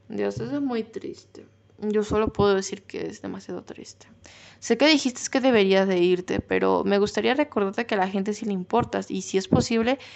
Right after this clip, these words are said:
y es posible que yo no cono-, o sea, y es posible que no conozca el alcance total de tu situación, pero todos tienen a alguien a quien le importe. Puede parecer, eh, muy fácil, más fácil alejar a todos,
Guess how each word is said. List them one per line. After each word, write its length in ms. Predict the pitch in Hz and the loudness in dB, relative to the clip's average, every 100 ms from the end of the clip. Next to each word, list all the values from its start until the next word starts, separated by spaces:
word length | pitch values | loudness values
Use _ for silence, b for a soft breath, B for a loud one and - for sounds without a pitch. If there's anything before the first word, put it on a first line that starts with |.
| B B | B B
y 280 | - 226 214 | 0 2 4
es 120 | 226 | 2
posible 380 | 226 - 294 294 | 2 -4 -2 -2
que 120 | 285 | 0
yo 120 | 208 214 | 2 2
no 160 | 233 | 0
cono-, 280 | 240 202 208 | -2 -2 -2
o 100 | 202 | -2
sea, 400 | 202 202 185 - _ _ _ _ _ - 196 | -2 0 0 -4 _ _ _ _ _ -2 4
y 80 | |
es 80 | 220 | 6
posible 380 | - 220 196 220 | 6 4 0 0
que 80 | 202 | 0
no 160 | 185 | 0
conozca 420 | 185 190 190 190 202 | 2 2 2 2 2
el 60 | |
alcance 420 | 185 185 190 190 | 2 2 0 0
total 240 | 190 185 180 | 0 -2 -2
de 120 | 180 | -2
tu 140 | 180 | -4
situación, 560 | 185 226 - - 247 233 | -12 -14 -14 -6 -2 -2
pero 240 | 202 190 | 0 -2
todos 240 | 190 202 220 | 2 0 2
tienen 240 | 247 254 | -2 0
a 80 | 202 | 0
alguien 300 | 180 190 214 | -2 -2 -2
a 80 | 190 | -4
quien 220 | - 180 | -6 -8
le 60 | 170 | -6
importe. 600 | 180 233 220 185 220 - B B B B B B - | -2 2 2 0 -10 -16 B B B B B B 2
Puede 240 | 269 320 | 4 4
parecer, 580 | 320 254 226 214 220 226 214 | 4 4 4 2 -2 0 0
eh, 300 | 202 202 185 | 4 4 2
muy 380 | 180 202 214 208 | 0 4 4 2
fácil, 580 | - - - 214 220 | 0 -2 -2 0 0
más 160 | 220 208 | 4 4
fácil 260 | 202 202 220 | 2 -2 -2
alejar 360 | 196 190 190 | -2 -2 -4
a 120 | 185 | -2
todos, 320 | - 285 240 | 2 4 2